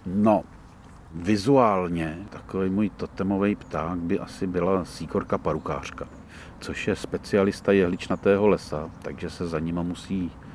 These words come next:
docela daleko. Já je v blízkém okolí tak moc nemám, jako pár jich se najde. Tam je takový trošku u Řežabince, trošičku kousek jehličnatýho lesa, ale moc jich tam teda není. Takže to musím třeba na Šumavu,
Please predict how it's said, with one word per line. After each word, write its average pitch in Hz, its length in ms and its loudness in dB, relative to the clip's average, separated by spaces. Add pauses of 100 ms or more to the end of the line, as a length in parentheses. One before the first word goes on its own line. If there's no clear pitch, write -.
(220)
docela - 460 -4
daleko. 76 460 -4
Já 85 200 0
je 80 80 -2
v - 160 -12
blízkém 82 460 -6
okolí 90 440 -6 (140)
tak - 220 -6
moc - 220 -4
nemám, 80 400 -2
jako 67 260 -6
pár 87 360 2
jich 98 220 -4
se 92 160 -2
najde. 87 320 0 (800)
Tam 85 180 2
je 85 80 2
takový - 340 0
trošku - 360 -2
u - 100 -2
Řežabince, 80 540 -2
trošičku - 500 -4
kousek - 480 -2
jehličnatýho 80 720 -2
lesa, 82 440 0
ale 76 180 -2 (200)
moc 82 360 0
jich - 120 0
tam 90 180 0
teda 90 240 4
není. 85 380 4 (1040)
Takže - 300 0
to 82 100 -2
musím 85 260 -2
třeba 85 240 0
na 73 100 0
Šumavu, 85 540 0